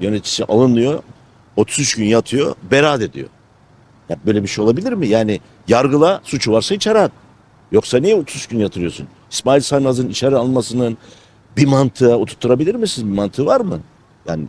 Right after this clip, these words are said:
ni-, niçin alıyorsunuz? Ne suçu var? Ne günahı var? Yani kafasına eseni alıyorlar. Kim toplum üstünde etkili, kim toplumu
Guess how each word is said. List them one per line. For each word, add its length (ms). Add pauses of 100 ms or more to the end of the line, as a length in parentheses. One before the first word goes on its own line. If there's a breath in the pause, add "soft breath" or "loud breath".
(140)
ni-, 180
niçin 280
alıyorsunuz? 580
Ne 80
suçu 320
var? 200
Ne 60
günahı 340
var? 140 (440 soft breath)
Yani 280 (300 soft breath)
kafasına 920
eseni 480
alıyorlar. 500 (480 soft breath)
Kim 200
toplum 340
üstünde 380
etkili, 440
kim 180
toplumu 360